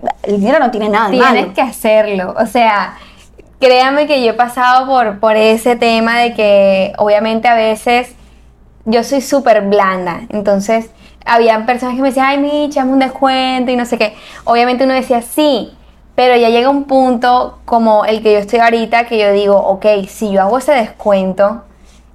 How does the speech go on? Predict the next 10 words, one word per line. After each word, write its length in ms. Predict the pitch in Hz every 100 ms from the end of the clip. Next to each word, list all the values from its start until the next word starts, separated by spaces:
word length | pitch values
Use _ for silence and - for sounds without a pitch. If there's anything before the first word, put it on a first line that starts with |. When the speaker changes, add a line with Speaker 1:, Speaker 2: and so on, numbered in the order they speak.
| -
Speaker 2:
me 140 | 226
descuadra 920 | 233 226 - 240 220 214 214 220 254 -
porque 200 | 247 233
voy 100 | 202
a 40 |
hacerle 280 | 208 233 254
descuento 420 | 254 247 208 202
a 80 | 202
todas". 600 | 262 294 233 185 196 - - _ - -
Porque 440 | 226 226 226 -